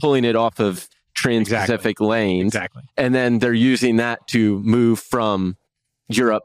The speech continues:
Speaker 1: to North America to some degree. And so it doesn't affect rates because
Speaker 2: Mm-hmm.
Speaker 1: the capacity is still flowing the way it was versus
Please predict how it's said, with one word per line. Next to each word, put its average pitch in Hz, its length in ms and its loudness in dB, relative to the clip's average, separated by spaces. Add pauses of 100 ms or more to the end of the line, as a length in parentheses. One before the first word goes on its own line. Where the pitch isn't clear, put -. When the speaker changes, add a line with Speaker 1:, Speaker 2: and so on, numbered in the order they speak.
(120)
Speaker 1:
to 98 260 0 (100)
North 107 220 -2
America 104 460 0
to - 160 -6
some 95 220 -4
degree. 95 360 0
And 117 160 -2 (280)
so - 120 -2
it 135 80 -2
doesn't 156 220 0
affect 135 280 -4
rates 170 260 0
because 123 260 -2
Speaker 2:
Mm-hmm. 107 140 -4
Speaker 1:
the 113 80 0
capacity 143 500 0
is 110 80 0
still 120 260 0
flowing 117 380 0
the 101 80 0
way 101 160 2
it - 80 -4
was 120 300 0
versus 101 560 -2